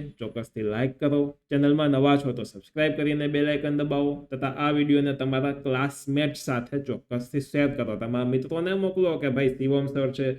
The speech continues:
બરોબર, ખૂબ સારું ભણાવે છે વામજા એજ્યુકેશનમાં, તો ચોક્કસથી તમે પણ લાભ લ્યો. એવી રીતના તમારા મિત્રોને તમે શેર પણ કરી શકો છો. ડન છે? મળીએ છીએ નેક્સ્ટ વીડિયોમાં નવા ચેપ્ટર સાથે. કયું તમારે નવું ચેપ્ટર જોવું છે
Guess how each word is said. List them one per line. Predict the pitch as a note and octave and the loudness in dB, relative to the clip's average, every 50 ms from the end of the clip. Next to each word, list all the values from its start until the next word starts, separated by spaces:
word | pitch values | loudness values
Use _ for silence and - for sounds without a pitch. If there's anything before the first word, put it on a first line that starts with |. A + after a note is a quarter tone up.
| - _ _ _ _ _ - | -6 _ _ _ _ _ -2
બરોબર, | B2+ B2 B2 C3 C#3 C#3 C3 | 0 2 4 4 4 2 2
ખૂબ | - - B2+ B2+ | 2 2 0 0
સારું | - - C3 B2+ - C3 A#2 | 0 0 0 2 2 2 2
ભણાવે | A2 A#2 B2 B2+ C3 C3 C3+ C3+ | 2 2 2 4 4 4 4 4
છે | C3 C#3+ C#3 | 2 2 2
વામજા | C3 C3 C3 C3 C3 C3+ C#3 | 2 2 2 2 4 4 6
એજ્યુકેશનમાં, | C3+ C3 C3 C#3 B2+ C3+ C3+ C3 C3+ C3+ C3 C3+ C3+ C3+ B2+ | 6 6 4 4 2 0 0 -2 -2 -2 -2 -2 -2 -2 -2
તો | B2+ | -2
ચોક્કસથી | A#2+ - A2+ A2 - B2+ B2+ C3 - B2 | -2 -4 -6 -6 -4 -6 -6 -4 -4 -6
તમે | B2+ G#2+ A#2+ B2+ B2+ B2+ | -4 -2 -2 0 0 0
પણ | C3+ C3+ C3+ | 0 2 4
લાભ | C3 C3 C3 B2 B2 | 4 4 4 4 4
લ્યો. | C3 C3 C3 C3 | 4 6 6 6
એવી | B2+ C3 | 6 6
રીતના | C3 B2+ C3 C3 | 4 2 0 -2
તમારા | B2+ B2 B2 C3 C3 C3 B2 A#2+ | -4 -4 -2 -2 0 0 0 -2
મિત્રોને | A2+ - - C3+ C3 C3 C#3+ C3+ | -4 -4 -4 -2 -2 -2 -2 -2
તમે | - B2+ C3 C#3+ | -4 -4 -4 -4
શેર | C3 - - D3+ D#3+ F#3+ | -6 -4 -4 -4 -4 -4
પણ | - - D#3+ D#3 C#3+ | -6 -8 -8 -6 -4
કરી | C3+ B2+ A#2 A2+ A2 | -2 -2 -2 -2 -4
શકો | - G#2 E2 - E2 D2 | -6 -10 -12 -12 -12 -14
છો. | C2 - - - _ _ _ _ _ _ _ _ - | -14 -16 -20 -20 _ _ _ _ _ _ _ _ -2
ડન | B2+ B2+ C3+ D3+ D3+ C#3+ | 0 2 2 2 0 -2
છે? | C#3+ - D#3+ D#3+ F#3+ - _ _ _ _ _ - | -4 -6 -8 -8 -8 -14 _ _ _ _ _ -4
મળીએ | B2 B2+ C#3 D3 C#3+ C#3 | 0 4 6 6 6 6
છીએ | C#3 C#3 C3+ B2+ B2 | 6 4 2 2 4
નેક્સ્ટ | A#2+ B2+ C#3+ C3+ - C#3+ | 4 2 2 0 0 -2
વીડિયોમાં | D3 C#3+ D3+ D3+ D3 D3 D3 C#3+ C3 | 0 2 2 2 2 2 2 2 2
નવા | B2 A#2+ C3+ C#3+ D3+ | 2 4 4 2 2
ચેપ્ટર | C#3+ C#3+ C#3 C#3 - D3+ C#3 | 2 0 -2 -2 -2 -4 -4
સાથે. | C3+ C#3+ C3+ C3 C3+ C#3+ | -2 -2 -4 -2 -2 -4
કયું | B2 - - - G#3 A#3+ B3+ B3 | -6 -6 -6 -4 -4 -4 -2 -2
તમારે | G#3+ G3 F#3+ F3+ F3+ F3 F3 | 0 0 2 2 2 2 2
નવું | E3+ D#3+ D#3 E3 D#3+ D#3 | 2 2 2 2 2 2
ચેપ્ટર | - D#3 D3 - - D#3+ D3 | 0 -2 -4 -2 -2 -2 0
જોવું | C3+ D3+ D3 D3+ D3+ C#3+ | 2 2 2 2 2 0
છે | D3 D3 | 0 -2